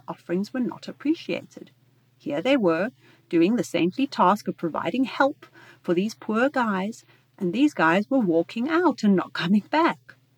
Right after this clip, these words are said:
Clark nailed the reason, all right. It became clear that men who have made a success of their lives don't appreciate being treated like charity cases. They were interested in learning to read, sure,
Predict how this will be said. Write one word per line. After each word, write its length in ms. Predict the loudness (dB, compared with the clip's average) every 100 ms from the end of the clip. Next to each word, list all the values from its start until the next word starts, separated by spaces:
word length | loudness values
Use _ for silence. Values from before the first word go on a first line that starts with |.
| _ _ _
Clark 380 | 0 2 2 0
nailed 380 | 0 2 2 0
the 120 | -4
reason, 400 | -2 -2 0 -4
all 180 | -4 -8
right. 380 | -6 -8 -10 -16 _ _ _ _ _ _ _ _
It 140 | -10 -8
became 400 | -4 2 4 4
clear 320 | 2 0 0
that 160 | 0
men 320 | 0 2 4 2
who 80 | 0
have 180 | -2 0
made 280 | 0 0 -2
a 100 | -6
success 540 | -6 -8 -6 -6 -6
of 160 | -8 -4
their 120 | -2
lives 480 | 0 -2 -2 -8 -12 -10 0
don't 280 | 2 2 -4
appreciate 720 | -10 -8 -10 -8 -8 -8 -8
being 240 | -4 -2 -2
treated 460 | -6 -8 -6 -4
like 220 | -4 -4 -6
charity 440 | -2 -2 -2 -8
cases. 640 | -8 -10 -12 -18 -20 -20 _ _ _ _ _ _ _ _ 0
They 120 | 4
were 140 | 4
interested 580 | 4 -2 -4 -8 -8 -10
in 180 | -6 -2
learning 280 | -2 -2 -4
to 160 | -12
read, 300 | -6 -4 -2 -4
sure, 300 | 0 -2